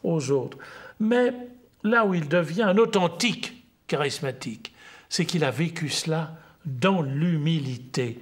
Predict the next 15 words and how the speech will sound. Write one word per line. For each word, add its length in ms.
Ça 140
a 20
été 220
multiplié 1040
en 80
lui 160
par 160
l'humilité. 640
Quand 260
il 160
disait, 420
il 100
répétait, « 540
La 200
pauvre 680